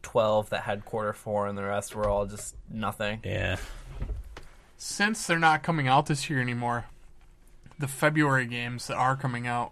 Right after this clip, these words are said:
Speaker 3: um, off the top of my head, with Bloodborne, I think, got a Japan February release. I don't know if it's gonna be the same here. Um, The Order, eighteen eighty-six, I think.
Speaker 2: Uh-huh.
Speaker 3: Is that February?
Speaker 2: Yeah, I believe so.
Speaker 3: Witcher three.
Speaker 2: Witcher three,
Speaker 3: Is there
Speaker 2: yeah.
Speaker 3: another game, too?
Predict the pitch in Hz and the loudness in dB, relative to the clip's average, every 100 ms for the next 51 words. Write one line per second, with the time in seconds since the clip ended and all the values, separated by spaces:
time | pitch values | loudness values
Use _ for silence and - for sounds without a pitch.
0 | - 131 123 117 117 135 - - - - | -8 -6 -4 -6 -8 -12 -18 -20 -20 -20
1 | - - - 139 143 135 151 135 127 131 | -20 -10 2 2 2 2 2 4 2 2
2 | 127 123 - - - - - 135 135 135 | 0 -4 -10 -18 -20 -12 -6 -6 -2 4
3 | 143 139 147 147 143 131 - 143 135 - | 4 4 4 4 4 2 0 -4 -4 0
4 | 127 123 117 120 - 135 131 135 156 180 | 0 0 -4 -8 -8 -4 0 0 0 -2
5 | 170 170 175 175 175 170 170 175 - 123 | -2 0 0 0 0 0 0 -2 -6 -6
6 | 123 123 120 123 - 123 - - 117 120 | -4 -2 -2 -2 -6 -10 -12 -10 -8 -10
7 | - 123 123 165 180 185 - - - - | -10 -8 -2 4 6 6 4 -6 -8 -18
8 | - - - 127 120 117 117 - - - | -18 -6 2 4 6 2 -2 -10 -18 -20
9 | - - - _ _ - 139 139 139 160 | -20 -20 -20 _ _ 0 4 6 6 6
10 | 180 - - 143 139 147 139 139 139 - | 0 -8 -6 -2 0 0 0 0 -2 -2
11 | 147 156 143 156 123 135 135 147 170 165 | -2 -2 -2 -2 -2 -2 -2 -2 -2 -2
12 | 175 196 214 - 117 135 135 - - 113 | 0 -2 -4 0 6 8 6 0 -6 -2
13 | 107 104 - 110 110 - 147 139 151 151 | 0 0 2 2 2 -2 0 2 4 2
14 | 139 151 151 170 - 110 101 - 98 101 | -2 0 2 2 0 -2 -2 -4 0 2
15 | 131 160 160 165 180 190 185 - 180 | 2 2 2 0 0 -2 -4 -2 -4